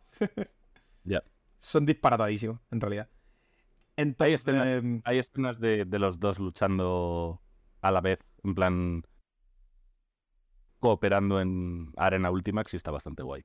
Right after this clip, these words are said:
Speaker 1: Claro, eh, me, me da mucho esa sensación, ¿no? De que se podría haber aprovechado mucho más. También, para, para aprovecharlo más, existe el Social Link. Pero tampoco es
Speaker 2: Hmm.
Speaker 1: Ah, no, el Social Link de Adachi, a no ser que quiera el final cómplice, no tiene ni por qué subirlo.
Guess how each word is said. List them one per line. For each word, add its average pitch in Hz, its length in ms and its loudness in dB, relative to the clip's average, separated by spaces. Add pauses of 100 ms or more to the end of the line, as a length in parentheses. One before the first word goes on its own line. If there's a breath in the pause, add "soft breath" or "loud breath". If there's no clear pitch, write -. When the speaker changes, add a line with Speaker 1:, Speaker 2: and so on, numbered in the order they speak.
Speaker 1:
Claro, 151 360 2
eh, 139 220 -6
me, 147 320 -2
me 139 180 -2
da 143 80 2
mucho 185 260 0
esa 175 120 -4
sensación, 143 420 0
¿no? 147 120 0
De 127 140 0
que 117 440 -4 (120)
se 143 220 -4
podría 135 380 0
haber 147 140 2
aprovechado 135 440 -2
mucho 139 300 -2
más. 117 140 -4 (800)
También, 156 500 2
para, 127 300 2
para 120 120 2
aprovecharlo 120 380 0
más, 131 140 2
existe 127 340 -2
el 110 120 -2
Social 110 300 -2
Link. 127 220 -2 (200)
Pero 127 360 -10
tampoco 202 1080 -2
es 175 920 -4 (500)
Speaker 2:
Hmm. 117 140 -2 (360)
Speaker 1:
Ah, 165 100 4
no, 175 100 0
el 165 160 -2
Social 269 280 4
Link 147 120 2
de 139 80 2
Adachi, 127 300 2
a 151 40 4
no 135 80 2
ser 151 120 -6
que 143 100 0
quiera 127 160 4
el - 60 -4
final 120 180 0
cómplice, 139 320 0
no 120 80 0
tiene 107 160 -2
ni 104 80 -2
por 98 140 -8
qué 95 80 -8
subirlo. 90 320 -10